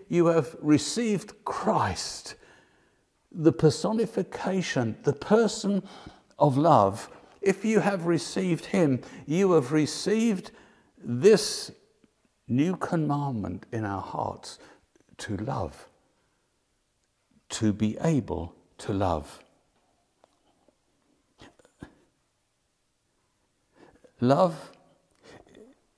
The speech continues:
is the word that best describes the life to come, the life of the new age.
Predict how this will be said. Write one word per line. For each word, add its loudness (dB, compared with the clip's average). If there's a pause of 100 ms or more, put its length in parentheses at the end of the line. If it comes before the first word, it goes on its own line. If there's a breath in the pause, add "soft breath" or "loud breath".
(260)
is 4
the 0
word 0
that -8
best -2
describes -4 (1400)
the -8
life -8
to -18
come, -12 (2000)
the 2
life 0
of -20
the -14
new -6
age. -12